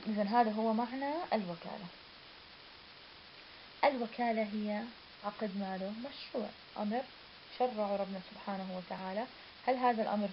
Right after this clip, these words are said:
هو انوجد في الإسلام؟ هو انوجد قبل الإسلام، وفي عنا دليل على ذلك ومثال اللي هي قصة أصحاب الكهف. قصة أصحاب الكهف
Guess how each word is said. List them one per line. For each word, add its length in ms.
هو 320
انوجد 360
في 60
الإسلام؟ 760
هو 100
انوجد 360
قبل 380
الإسلام، 640
وفي 180
عنا 280
دليل 320
على 300
ذلك 400
ومثال 500
اللي 420
هي 100
قصة 380
أصحاب 520
الكهف. 340
قصة 320
أصحاب 320
الكهف 360